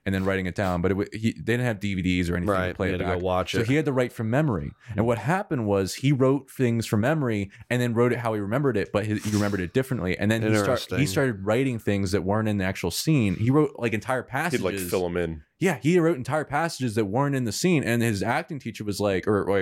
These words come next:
Speaker 1: or playwright teacher, whatever, was like, "Yo, you, wait, this wasn't in the movie. You wrote this?"
Speaker 2: Interesting.
Speaker 1: And he's like,
Speaker 3: That's cool.
Speaker 1: "Yeah."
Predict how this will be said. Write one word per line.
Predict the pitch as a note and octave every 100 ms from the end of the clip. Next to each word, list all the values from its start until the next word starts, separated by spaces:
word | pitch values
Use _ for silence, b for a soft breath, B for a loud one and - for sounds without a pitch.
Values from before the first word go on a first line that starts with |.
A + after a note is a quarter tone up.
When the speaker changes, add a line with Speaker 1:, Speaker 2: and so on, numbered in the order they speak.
| D#2
Speaker 1:
or | G2 F2
playwright | - D3 A#2 -
teacher, | G2+ F#2
whatever, | G#2 F#2 - B B B
was | A2+
like, | A2 G2+ _ _ -
"Yo, | C3
you, | G#2 D3 - -
wait, | G#2+ F#2+
this | - G#3
wasn't | E3+ D3
in |
the | G#2+
movie. | B2 G2+ - A2+ _ -
You | C#3
wrote | A#2 C3
this?" | A3 A#3
Speaker 2:
Interesting. | F2 F2 - F#2+ F#2+ F#2 A#2
Speaker 1:
And | C3+
he's | C3+
like, | C3 B2
Speaker 3:
That's | -
cool. | A2+
Speaker 1:
"Yeah." | C#3 A2+